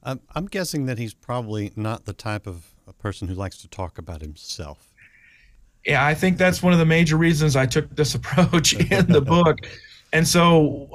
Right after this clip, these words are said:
Speaker 2: one of the things that might surprise people is they'll think, "Okay, well, how did he write this book?" We probably sat down with Tim, and Tim probably explained everything.
Speaker 1: Right.
Speaker 2: Tim and I didn't talk about this book at any depth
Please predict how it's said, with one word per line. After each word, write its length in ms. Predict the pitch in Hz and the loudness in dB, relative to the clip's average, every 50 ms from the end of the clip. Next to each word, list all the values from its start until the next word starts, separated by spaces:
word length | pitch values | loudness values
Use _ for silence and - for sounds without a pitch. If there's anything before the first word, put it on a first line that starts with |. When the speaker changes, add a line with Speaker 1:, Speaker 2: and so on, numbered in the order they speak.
| - - | -6 -2
Speaker 2:
one 180 | 170 170 202 | 2 2 4
of 60 | 254 | 4
the 80 | 247 226 | 2 2
things 280 | - 208 196 190 180 151 | 2 2 2 4 4 4
that 160 | 160 123 - | 2 0 2
might 280 | 143 156 180 - - | 2 2 2 2 0
surprise 640 | 156 - 143 120 117 143 139 135 139 139 131 117 - | -2 -2 -2 -2 0 0 0 2 2 2 0 0 -2
people 540 | - 131 120 117 117 - 123 127 127 131 127 - - - - - _ _ _ _ | -2 -2 -2 -2 0 0 0 0 0 -2 -4 -6 -12 -16 -20 -20 _ _ _ _
is 140 | - 117 117 | -2 0 2
they'll 160 | 139 165 165 | 4 4 2
think, 340 | 160 - 170 156 151 135 - | 2 2 2 2 2 2 0
"Okay, 280 | 135 - - 165 156 139 | 0 -2 0 0 2 2
well, 120 | 131 123 | 2 2
how 180 | 120 175 202 226 | 2 2 2 2
did 140 | 220 202 | 2 4
he 80 | 175 165 | 4 4
write 300 | 147 151 151 156 - - | 4 4 2 2 0 0
this 200 | - 127 117 117 | 0 0 0 -2
book?" 280 | - - 131 117 110 113 | -2 0 0 0 0 0
We 140 | 151 175 180 | -2 -2 -2
probably 320 | 180 202 202 208 190 175 | 0 2 2 2 2 2
sat 300 | 165 - 170 165 139 120 | 0 0 0 0 0 0
down 220 | 156 160 156 160 165 | 0 2 2 4 2
with 120 | 165 - | 2 0
Tim, 400 | - - 135 135 139 139 139 131 | 0 0 2 2 2 2 4 4
and 200 | 113 113 107 - - - - - - _ | 4 2 2 0 -4 -12 -18 -20 -16 _
Tim 200 | - - 147 147 | -2 0 0 2
probably 280 | - 143 139 135 139 131 | 2 2 2 2 2 0
explained 380 | 123 - - 131 135 131 131 | 0 -2 -2 0 0 2 2
everything. 640 | 127 117 120 120 117 120 127 120 123 120 117 120 107 | 2 2 2 0 0 0 0 2 2 2 2 2 0
Speaker 1:
Right. 260 | 104 92 92 92 98 - _ _ _ _ _ _ _ | -2 -6 -8 -10 -12 -14 _ _ _ _ _ _ _
Speaker 2:
Tim 140 | - 185 226 | -2 0 2
and 80 | 240 202 | 2 4
I 100 | 185 175 | 2 4
didn't 300 | 147 170 180 165 143 117 | 4 2 2 2 2 0
talk 320 | 113 127 127 139 160 - | 0 2 2 2 2 2
about 560 | - 120 110 113 110 110 113 110 110 - - 127 | 0 0 2 2 2 2 2 0 -2 -6 -4 -2
this 240 | 123 123 113 - | 0 0 0 0
book 300 | - - 131 127 117 120 | -2 -2 -2 -2 0 0
at 180 | 120 117 110 - | 0 -2 0 0
any 300 | 120 131 139 151 139 120 | -2 0 0 2 2 2
depth 580 | 107 110 123 139 139 127 117 113 - - - | 2 2 2 2 2 2 0 -2 -6 -12 -12